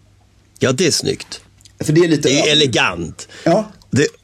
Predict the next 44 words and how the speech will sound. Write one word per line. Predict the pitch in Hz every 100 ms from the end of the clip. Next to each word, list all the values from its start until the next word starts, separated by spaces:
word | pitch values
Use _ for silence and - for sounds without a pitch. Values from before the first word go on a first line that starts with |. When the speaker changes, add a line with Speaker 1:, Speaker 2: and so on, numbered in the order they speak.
| - 120 - -
Speaker 1:
ser, | 123 180 165 160
jag, | 160 147
jag | 151
kommer, | 175 170
jag | 151
vet | 156 180
inte | 170
om | 156
de |
har | 147
ändrat | 131 151 127
loggan, | 117 131 170 135 92 101
men | 113
den | 135
här | 139
gamla, | 104 135 147 143 117
snygga | 110 - 120 151 - 101
American | - 107 107 104 -
Express, | 107 - 160 110 - - - -
lite | 123 127 131
Speaker 2:
Mm. | 113 143 160
Speaker 1:
svart, | 175 160 - - _ -
eh, | - 101 104 - _ - 131
det | 123
är | 135
Speaker 2:
Exakt. | 147
Speaker 1:
svart | 160 - - -
text | - 123 - - -
på | 131
Speaker 2:
Ja. | 120 104
Speaker 1:
ett |
guldtext. | 113 117 120 - 85 - - - - - - - - - - -
På, | 139 -
på, | -
eller | 143 131
på | 131
ett | 98
guld-, | 117 -
guldkort. | - 113 113 - 104 - - - - - -
Väldigt | 135 170 160 190
Speaker 2:
Och |
det | 135 110
Speaker 1:
snyggt | - 95 -
ju. | -